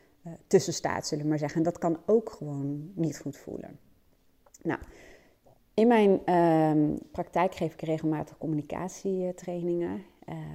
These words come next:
communicatieskills. En een van de onderdelen daarvan is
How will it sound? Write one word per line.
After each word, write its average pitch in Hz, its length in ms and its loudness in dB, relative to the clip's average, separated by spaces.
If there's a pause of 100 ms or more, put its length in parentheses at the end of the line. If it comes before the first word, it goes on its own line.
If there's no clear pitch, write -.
(120)
communicatieskills. 170 840 -8
En 160 200 -2
een 226 300 4
van 170 220 -4
de - 80 -6
onderdelen 170 580 -2
daarvan 156 480 -4
is - 460 -6